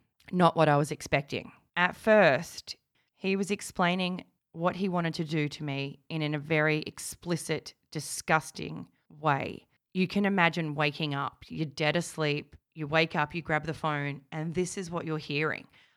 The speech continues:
I was so confused. What? What? Who is this? What are you, what are you saying? And then he went on to abuse me.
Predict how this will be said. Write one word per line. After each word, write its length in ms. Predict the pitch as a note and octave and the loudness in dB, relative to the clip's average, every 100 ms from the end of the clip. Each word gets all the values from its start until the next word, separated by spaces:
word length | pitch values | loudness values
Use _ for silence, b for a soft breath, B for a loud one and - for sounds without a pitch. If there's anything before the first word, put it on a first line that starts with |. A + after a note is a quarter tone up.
| _ - | _ -2
I 220 | D#3+ F3 | 2 2
was 180 | G3 F#3+ | 2 0
so 240 | - F3+ | 2 0
confused. 720 | E3 E3+ C#3+ D#3 C#3 D2+ - - - - - | 0 -4 -6 -4 -4 -6 -12 -18 -20 -20 -16
What? 440 | F3+ G3 A#3 D#4 - _ _ _ _ - | -12 -4 0 0 -2 _ _ _ _ -4
What? 300 | E4+ G#4+ - | 0 2 2
Who 160 | D#4 | 6
is 220 | B4 C5+ | 6 4
this? 500 | - C4+ - - - - - | 4 4 4 -4 -14 -16 -18
What 400 | C4 B3+ C#4 D4+ | -16 0 2 4
are 40 | |
you, 220 | D#4+ F4+ - - | 2 0 -2 -4
what 180 | C4 F#4 | -2 -2
are 40 | |
you 60 | B4+ | -4
saying? 420 | - - F4 A#4+ C#5 _ _ _ | -2 2 2 2 -2 _ _ _
And 180 | B3+ G#3+ | 0 2
then 140 | G#3 | 4
he 180 | G#3 G#3 | 2 2
went 220 | G3+ F3+ | 2 2
on 300 | E3+ D#3+ E3 - _ _ - | 2 2 -2 -8 _ _ -12
to 160 | - F3 | -2 -2
abuse 420 | C#3+ D3+ C#3 - | 0 -2 -4 -4
me. 200 | - | -10